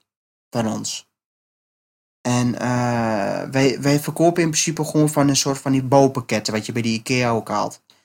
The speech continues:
En je kunt er dan in, in principe zo'n, eh, je kunt dan alles bij zo'n, ehm, ontwikkelingsbureau, eh,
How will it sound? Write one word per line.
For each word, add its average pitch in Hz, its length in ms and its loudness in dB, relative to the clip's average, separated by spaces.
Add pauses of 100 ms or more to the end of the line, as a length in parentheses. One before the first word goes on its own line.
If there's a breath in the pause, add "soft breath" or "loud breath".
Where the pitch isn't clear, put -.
(320)
En 131 120 0
je 131 80 6
kunt 139 180 4
er 143 60 6
dan 135 120 8
in, 143 160 6
in 143 200 0
principe 147 360 0
zo'n, 131 460 0
eh, 120 460 -2
je 120 80 -6
kunt 127 200 -2
dan 123 340 -4
alles 160 380 2 (240)
bij 135 200 -2
zo'n, 127 420 -2 (500 loud breath)
ehm, 117 840 -2 (520)
ontwikkelingsbureau, 120 960 0
eh, 113 360 -2